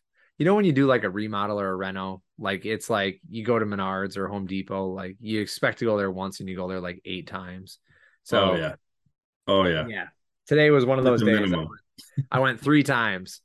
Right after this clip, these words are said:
Speaker 1: to the hardware store, and on the way back, then the third one, it was about four thirty or so, and I was seeing a whole bunch. I, I counted nine does, and they're, like, three groups of three in different fields. Two of them
Speaker 2: Oh,
Speaker 1: were
Speaker 2: nice.
Speaker 1: public, one of them was private. So I was like, "All right,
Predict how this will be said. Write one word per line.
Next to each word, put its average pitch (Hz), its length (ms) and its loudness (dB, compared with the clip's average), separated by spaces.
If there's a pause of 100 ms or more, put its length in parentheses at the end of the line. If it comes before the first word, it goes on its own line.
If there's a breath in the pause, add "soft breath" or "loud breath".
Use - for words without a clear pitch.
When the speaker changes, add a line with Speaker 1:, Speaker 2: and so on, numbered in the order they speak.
(100)
Speaker 1:
to 123 100 0
the 113 80 2
hardware 107 400 4
store, 104 460 -2 (300)
and 127 160 0
on 120 100 -2
the 120 60 -2
way 113 160 0
back, 104 480 -2
then 107 180 -10
the 101 60 -12
third 107 360 0
one, 101 280 -4
it 101 40 -6
was 98 140 -6
about 95 300 -4
four 104 220 0
thirty 98 540 -2 (400)
or 110 120 -2
so, 104 260 2
and 101 100 0
I 98 100 0
was 98 140 -6
seeing 104 260 -6
a 92 80 -6
whole 98 200 -2
bunch. 95 300 -6
I, 98 180 -6 (160)
I 104 120 -8
counted 98 300 -6
nine 95 420 -6
does, 92 440 -8
and 98 220 -8
they're, 92 160 -6
like, 95 180 -8 (140)
three 107 240 -4
groups 98 320 -4
of 98 140 -6
three 101 300 -4
in 95 120 -6
different 101 340 -8
fields. 92 540 -10 (380 soft breath)
Two 135 180 6
of 113 80 2
them 120 80 0
Speaker 2:
Oh, 104 60 -2
Speaker 1:
were 107 120 -2
Speaker 2:
nice. 104 140 0
Speaker 1:
public, 107 400 -2
one 107 180 -6
of 101 80 -4
them 107 120 -2
was 101 120 -6
private. 95 580 -2
So 104 100 -10
I 87 80 -10
was 104 120 -12
like, 95 220 -8
"All 73 80 -8
right, 69 180 -10